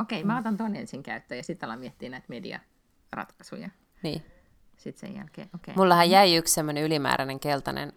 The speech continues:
Speaker 2: siis siinä on jotain semmoista niinku teollisuusliimaa taustalla, että sitä ei siis ikinä saa enää siitä kaapin ovesta irti. Mutta
Speaker 1: Ahaa, joo, kato, kun
Speaker 2: it
Speaker 1: mun
Speaker 2: was worth it.
Speaker 1: siivousneuroosi ei kestä, ei, siis
Speaker 2: Ei.
Speaker 1: mun siivousneuroosi ei kestä tollaista, koska siis mun täytyy sanoa, että tämmönen niinku,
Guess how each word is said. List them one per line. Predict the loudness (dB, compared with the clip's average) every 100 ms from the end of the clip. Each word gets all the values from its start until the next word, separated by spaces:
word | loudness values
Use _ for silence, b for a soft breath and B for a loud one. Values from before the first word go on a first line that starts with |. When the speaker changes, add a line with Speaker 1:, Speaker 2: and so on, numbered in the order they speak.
| -12
Speaker 2:
siis | -8 -6 -6 -2
siinä | -2 0
on |
jotain | 0 2
semmoista | 0 0
niinku | -4
teollisuusliimaa | 2 6 6 4 0 -4 -2 0 0 0 2
taustalla, | 2 2 0 0 -2
että | -2
sitä | -4
ei | -2
siis | -2 -4
ikinä | -6 -6 -4 0
saa | 2 0 0
enää | -4 -2
siitä | -2 -6 -2
kaapin | -2 -2 -4
ovesta | -4 -4 -4 -6
irti. | -6 -6 -12 -14 _ _ b b b b -4
Mutta | -4 2 2 2 -4
Speaker 1:
Ahaa, | 2 4 4
joo, | 2 -2
kato, | -2 -4
kun | -2
Speaker 2:
it |
Speaker 1:
mun | 0 2
Speaker 2:
was | 2 4
worth | 2
it. |
Speaker 1:
siivousneuroosi | 2 -4 -4 -4 -4 -4 -6
ei | -4
kestä, | -6 -6 -10 -6
ei, | -6 -6 -8 -10
siis | -6 -4
Speaker 2:
Ei. | -2
Speaker 1:
mun | -4
siivousneuroosi | -6 -6 -8 -8 -8 -10 -10
ei | -12
kestä | -12 -14 -14
tollaista, | -14 -14 -14 -14
koska | -14 -12
siis | -10 -10 B B B B
mun |
täytyy | -6 -4
sanoa, | -6 -6
että |
tämmönen | -6 -4 -4
niinku, | -6